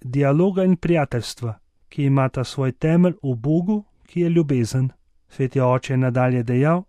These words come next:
da Cerkev na različnih koncih sveta to že udejanja z mestnimi misijoni, z dvoriščem za pogane, celinskimi misijoni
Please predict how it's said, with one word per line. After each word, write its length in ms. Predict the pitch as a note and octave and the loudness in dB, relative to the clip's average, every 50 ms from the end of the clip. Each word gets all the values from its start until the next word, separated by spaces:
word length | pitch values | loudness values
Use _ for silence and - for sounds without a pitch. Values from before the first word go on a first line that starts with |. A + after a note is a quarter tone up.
| _ - | _ -8
da 180 | D3 C3+ C#3 C3+ | -6 -4 -4 -4
Cerkev 400 | - - E3+ E3 D#3 - E3 D3+ | -2 -2 -2 0 0 0 2 2
na 120 | D#3 D3+ | 4 4
različnih 580 | D3 D3+ C#3 C#3 F#3 G3+ - - - G3 F3+ - | 4 2 2 2 0 -2 0 0 2 0 2 2
koncih 420 | - D#3+ D#3 D#3+ C#3 - F3 D3+ | 2 2 2 2 2 0 -2 -2
sveta 540 | - - D3 C#3+ - - C3 B2+ A#2+ A2+ - _ _ _ | -2 -2 -4 -4 -2 -4 -4 -4 -4 -6 -10 _ _ _
to 180 | - F#3+ F#3+ F#3+ | -4 -2 -2 -2
že 300 | - - F#3 F#3 G3 G3+ - _ - | 0 2 2 2 0 -2 -6 _ -6
udejanja 760 | D#3 D#3 C3+ C#3+ C3+ C3+ C3+ C3 C3 C#3 D3 E3+ F#3+ G3+ F#3+ _ _ - | -4 -2 0 0 0 0 0 0 0 0 -2 -2 -4 -6 -8 _ _ -10
z 120 | D3 C3 | -4 0
mestnimi 520 | C3+ D#3+ D#3 D3 - - - D#3 D3+ C#3+ C#3 | 2 2 2 2 0 0 2 2 4 4 4
misijoni, 600 | C#3 C#3 B2+ - - - F3+ F#3 G3 G3+ G#3+ A3+ _ _ - | 2 2 0 -2 -2 0 2 4 4 4 2 0 _ _ -8
z 120 | D#3 D3 | -8 -6
dvoriščem 680 | C3 D3 D#3 D#3+ E3 F3+ E3+ - - - D#3 D3 C#3+ C3 | -4 -2 0 2 2 2 0 -2 -2 -2 0 0 0 0
za 180 | A2 C3 C#3 C3+ | 0 0 -2 -2
pogane, 580 | - C#3+ C3+ C3 C#3 C#3 D3 D#3 F3 F#3+ G#3 - _ _ | -2 -2 -2 0 2 2 2 2 0 -2 -4 -8 _ _
celinskimi 680 | - - D#3 E3 F3+ F3 D#3 - - F#3+ E3+ D#3+ D3+ D3 | -6 -2 0 2 2 2 0 -2 -2 0 2 2 2 2
misijoni 680 | D3+ D3 C#3+ - - - F3+ F#3 F#3+ F#3+ G3 G3+ | 2 0 0 -2 -2 -2 0 2 2 2 0 -2